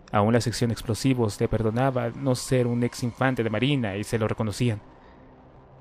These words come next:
"Tenemos veinte minutos", anunció Graham. "Comprendo.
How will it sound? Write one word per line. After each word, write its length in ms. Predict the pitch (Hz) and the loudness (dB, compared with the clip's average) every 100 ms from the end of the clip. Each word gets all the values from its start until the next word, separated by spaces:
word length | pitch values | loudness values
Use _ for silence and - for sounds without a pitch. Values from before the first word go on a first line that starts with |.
| - - - 127 131 131 - - - - - - - - - - - | -20 -20 -20 -20 -20 -20 -20 -20 -20 -20 -20 -20 -20 -20 -20 -20 -10
"Tenemos 400 | - 110 143 160 | 2 4 6 6
veinte 180 | 160 160 | 6 6
minutos", 500 | 156 139 123 - - - - - | 6 4 4 -2 -8 -16 -20 -6
anunció 300 | 110 107 117 | -2 0 2
Graham. 280 | 113 98 101 - - - - - - - - | 2 0 -4 -10 -20 -20 -20 -20 -20 -20 -2
"Comprendo. 420 | 113 117 127 120 | 0 2 2 0